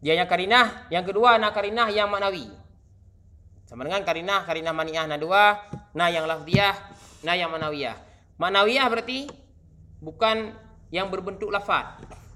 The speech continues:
Bukan yang berbentuk lafaz. Bisa jadi keadaan. Ha, bisa jadi keadaan.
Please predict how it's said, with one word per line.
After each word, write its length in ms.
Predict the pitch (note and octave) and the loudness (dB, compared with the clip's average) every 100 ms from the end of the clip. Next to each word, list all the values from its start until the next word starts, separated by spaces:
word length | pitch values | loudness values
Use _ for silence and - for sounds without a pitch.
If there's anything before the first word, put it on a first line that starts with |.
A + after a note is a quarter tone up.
| - - - - - - - - - - - - - - - | -20 -20 -20 -20 -20 -20 -20 -20 -20 -20 -20 -20 -20 -20 -14
Bukan 320 | G3 F#3+ F#3 | 2 4 4
yang 80 | F3 | -2
berbentuk 320 | E3+ E3+ E3+ | -6 -8 -4
lafaz. 400 | E3 D#3+ B2 G2 - - - - - - - C3 | -4 -2 -8 -8 -18 -20 -20 -20 -20 -20 -18 -14
Bisa 160 | C3 | -8
jadi 400 | D#3 D#3 E3+ F3 | -2 -2 -4 -10
keadaan. 960 | F3 E3 E3 D#3+ D#3+ E3+ E3 D#3+ D#3 D#3 - - - - - - - - - - - - - | -8 -6 -4 -4 0 2 2 0 -12 -18 -20 -20 -20 -20 -20 -20 -20 -20 -20 -20 -20 -20 -20
Ha, 80 | A2 G#2+ - - | -18 -16 -18 -14
bisa 100 | B2 | -10
jadi 120 | C3+ D#3 C#3+ | -8 -8 -8
keadaan. 480 | C#3+ C#3+ C#3+ C3 | -6 -4 -4 -6